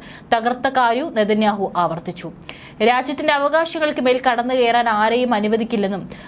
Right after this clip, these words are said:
അത്തരത്തിൽ ആക്രമിക്കുന്നവർക്ക് തിരിച്ചും അതേ രീതിയിൽ മറുപടി നൽകുമെന്നും നെതന്യാഹു കൂട്ടിച്ചേർത്തു. ഗലീലിയയിലെ സാധാരണക്കാരായ ആളുകളെയും ഇസ്രായേൽ സൈന്യത്തെയും ലക്ഷ്യമിട്ടെത്തിയ റോക്കറ്റുകളാണ് തകർത്തത്.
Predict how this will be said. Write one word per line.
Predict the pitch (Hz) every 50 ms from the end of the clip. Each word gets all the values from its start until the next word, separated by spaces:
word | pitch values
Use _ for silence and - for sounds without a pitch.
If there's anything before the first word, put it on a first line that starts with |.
| - - -
അത്തരത്തിൽ | 254 269 269 381 392 392 392 381 339
ആക്രമിക്കുന്നവർക്ക് | 285 285 285 - 349 339 311 294 311 302 277 277 269 262 254 277 254 269
തിരിച്ചും | 269 269 277 269 269 - 330 302 262
അതേ | 240 226 254 311 349
രീതിയിൽ | 339 285 262 220 262 262 254
മറുപടി | 220 220 214 220 226 262 262 269
നൽകുമെന്നും | 240 226 214 220 220 233 226 220 247 262 262
നെതന്യാഹു | 214 196 190 214 214 214 214 185
കൂട്ടിച്ചേർത്തു. | - - 208 196 175 190 180 - 175 156 156 - 175 165 - - - - - - - - - - - -
ഗലീലിയയിലെ | 240 269 311 330 392 427 453 440 427 403 370 359 381
സാധാരണക്കാരായ | 370 370 302 277 269 262 302 302 302 302 302 302 302 277 269 269 262 262
ആളുകളെയും | 254 247 226 233 240 247 240 254 233 233 254 247 214 226
ഇസ്രായേൽ | 220 220 - 254 247 247 254
സൈന്യത്തെയും | 240 - 240 226 233 233 247 254 262 214 175 165 - - - - - - 247
ലക്ഷ്യമിട്ടെത്തിയ | 254 262 262 - - 381 349 302 262 294 285 285 285 277
റോക്കറ്റുകളാണ് | 262 247 233 240 240 240 285 277 285 285 269 254 214 196 202 208 202 -
തകർത്തത്. | 190 170 185 185 - - - -